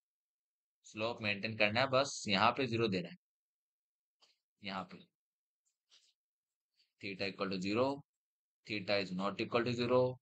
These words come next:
and theta is not equal to zero at air motion। This is your three degree curve, this is your two degree curve, this is your S F D,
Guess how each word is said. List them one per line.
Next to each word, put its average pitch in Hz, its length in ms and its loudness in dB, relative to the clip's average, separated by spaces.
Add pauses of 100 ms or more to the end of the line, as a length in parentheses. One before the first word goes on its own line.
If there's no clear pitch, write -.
(120)
and 92 180 -12
theta 95 260 -4 (140)
is 139 240 -4
not 92 260 -2
equal 90 320 -6
to 123 80 -4
zero 98 240 2
at 95 160 2
air 87 160 -2
motion। - 320 -12 (640)
This 104 160 -6
is 110 80 -4
your 104 160 0 (160)
three 110 240 0
degree 120 260 2
curve, 139 220 0
this 101 140 -2
is 107 120 -2
your 92 140 4 (160)
two 113 240 -8
degree 123 280 -4
curve, 127 280 2
this 101 180 -4
is 98 140 -2
your 95 320 2
S 98 240 0
F 113 160 0
D, 127 140 4